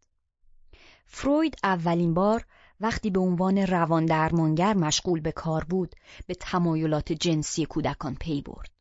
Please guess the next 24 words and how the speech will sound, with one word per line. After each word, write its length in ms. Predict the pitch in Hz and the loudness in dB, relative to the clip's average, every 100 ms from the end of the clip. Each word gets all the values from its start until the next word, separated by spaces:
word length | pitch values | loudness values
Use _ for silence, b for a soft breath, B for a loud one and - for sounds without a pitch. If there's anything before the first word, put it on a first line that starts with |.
| _ _ _ _ B B B | _ _ _ _ B B B
پس 280 | - 233 - - | -8 -6 -2 2
ادعاهای 720 | 240 233 233 233 226 330 349 | 2 2 4 4 4 4 6
اون 280 | 285 311 302 b _ | 6 4 2 b _
زمینهٔ 600 | 180 185 175 165 185 226 | -4 0 2 2 2 2
تجربی 640 | 233 - 170 - 160 151 175 | 0 -2 -2 0 -2 0 -2
داشت. 440 | 160 - - - _ _ _ _ _ _ b b b b - | -2 -4 -6 -8 _ _ _ _ _ _ b b b b -16
فروید 480 | - 175 202 220 | -4 2 2 2
به 80 | 185 | 2
علاوه 380 | 160 156 151 175 | 4 2 0 2
متوجه 680 | 190 170 170 156 156 202 240 | 0 0 0 -2 0 -2 -2
شد 320 | - 294 294 B B B | 0 0 -2 B B B
که 100 | 185 | -4
خیلی 520 | - - 196 262 202 | -2 2 4 4 4
از 200 | 165 - - | 2 0 -2
اختلالات 720 | - - 165 156 165 208 - - | -4 -2 0 4 4 2 0 0
عصبی 460 | 160 - 160 170 | -2 0 0 0
یا 220 | 185 165 | 0 0
روانی 720 | 147 156 156 165 156 190 254 - - - - | 2 0 2 2 4 4 2 0 -12 -16 -4
می‌تونه 360 | 226 - 226 | -2 2 2
به 100 | 202 | 2
تنش‌های 680 | 196 - 185 180 - 196 214 | -2 -2 0 2 2 4 2
دوران 460 | 185 185 175 180 196 | 2 2 2 2 0
کودکی 640 | - 202 175 160 - 202 | 0 0 0 -2 -2 -2
فرد 340 | 170 156 151 | -2 -6 -10